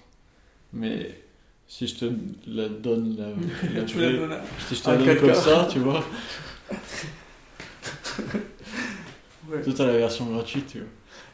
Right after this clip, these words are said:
Speaker 2: Ouais, et c'est pour ça que peut-être ta mère te connaît si profondément, tu vois.
Speaker 1: Ouais, peut-être.
Speaker 2: Parce que elle te connaît
Speaker 1: Ouais.
Speaker 2: d'enfant, quoi.
Speaker 1: Ouais,
Speaker 2: Ouais,
Speaker 1: c'est une des
Speaker 2: c'est
Speaker 1: seules personnes
Speaker 2: sûr.
Speaker 1: qui,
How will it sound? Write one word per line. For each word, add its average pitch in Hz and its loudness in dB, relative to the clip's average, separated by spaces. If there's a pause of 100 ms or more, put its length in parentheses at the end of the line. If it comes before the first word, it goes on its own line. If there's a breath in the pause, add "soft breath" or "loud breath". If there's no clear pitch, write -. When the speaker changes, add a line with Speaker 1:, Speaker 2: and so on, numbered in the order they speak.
Speaker 2:
Ouais, - -2
et 135 0
c'est 135 0
pour 139 0
ça 170 0
que 165 -2
peut-être 151 0
ta 143 -2
mère 147 -4
te 151 -2
connaît 139 0
si 139 -8
profondément, 143 -8
tu 139 -14 (300)
vois. 113 -4
Speaker 1:
Ouais, 117 -2
peut-être. 107 -10 (960)
Speaker 2:
Parce - -18
que 131 -4 (600)
elle 160 -16
te - -6
connaît 131 -2
Speaker 1:
Ouais. - 2
Speaker 2:
d'enfant, 135 -2
quoi. - -12 (1500)
Speaker 1:
Ouais, - -8
Speaker 2:
Ouais, 123 -6
Speaker 1:
c'est 117 -6
une 113 -2
des 110 -2
Speaker 2:
c'est - -4
Speaker 1:
seules 135 0
personnes 139 0
Speaker 2:
sûr. - -4 (100)
Speaker 1:
qui, - -16